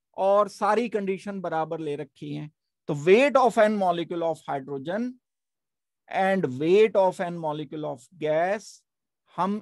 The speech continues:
इसको रिप्लेस कर सकते हैं ना, number of n molecule से मल्टीप्लाई कर देंगे। जितने भी हाइड्रोजन है, गिवन वॉल्यूम में जितने हाइड्रोजन है उसको n से मल्टीप्लाई कर दोगे।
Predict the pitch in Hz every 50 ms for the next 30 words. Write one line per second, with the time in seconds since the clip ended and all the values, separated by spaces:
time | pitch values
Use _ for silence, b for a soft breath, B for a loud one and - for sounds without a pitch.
0 | _ - 165 - - _ 196 185 165 160 139 139 151 151 160 175 175 - - _
1 | 156 135 131 123 - 165 - _ _ - 143 143 131 143 139 143 175 220 196 135
2 | 123 _ _ _ _ _ _ _ - 147 147 156 160 175 175 175 170 175 185 196
3 | 190 - - _ _ _ - 208 226 233 233 214 196 175 160 151 139 - - 151
4 | 139 - - 185 175 160 143 135 131 156 - 147 147 143 139 143 135 156 131 127
5 | 143 147 151 170 190 180 156 156 - 185 175 190 196 208 214 196 185 180 165 196
6 | 196 190 208 208 208 220 226 - _ _ _ _ _ _ _ _ _ _ _ _
7 | _ _ _ _ _ _ _ _ _ _ _ 135 170 170 180 175 190 202 202 190
8 | 180 180 185 190 202 202 202 208 202 156 160 165 160 185 208 208 185 185 185 185
9 | 185 190 185 185 196 196 202 202 220 _ _ _ _ _ - 185 - - 196 -
10 | - _ 196 196 190 190 190 165 143 139 131 131 - - - 156 143 160 - -
11 | - 165 - - - - 117